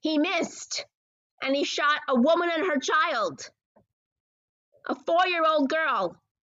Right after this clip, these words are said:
But no, we have to have fucking athletes. "Oh, defund the police. Oh, we need, we need better policing because they're after all the black people." No, they're not. Like I just said,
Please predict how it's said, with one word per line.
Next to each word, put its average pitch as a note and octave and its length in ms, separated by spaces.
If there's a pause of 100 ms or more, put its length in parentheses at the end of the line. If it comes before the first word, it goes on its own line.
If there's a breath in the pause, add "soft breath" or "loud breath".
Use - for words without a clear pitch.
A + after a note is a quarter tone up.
(240)
But - 140
no, D#4+ 240
we C4+ 140
have C#4 180
to D4 80
have C#4 240
fucking D#4 400
athletes. G#3+ 720 (320 loud breath)
"Oh, D4+ 280
defund C#4+ 440
the D4+ 80
police. C#4+ 520 (140)
Oh, C#4+ 320
we A#3+ 160
need, C4+ 420 (140 soft breath)
we C4+ 120
need C#4+ 280
better D4 280
policing C4+ 760 (560)
because C4 300
they're C4 220
after D4 380
all C4+ 120
the B3+ 100
black C#4 380
people." G#3+ 520 (1200)
No, D#4+ 140
they're A4+ 140
not. D#4 440 (340 soft breath)
Like C4+ 180
I D4+ 120
just E4 340
said, A#3 360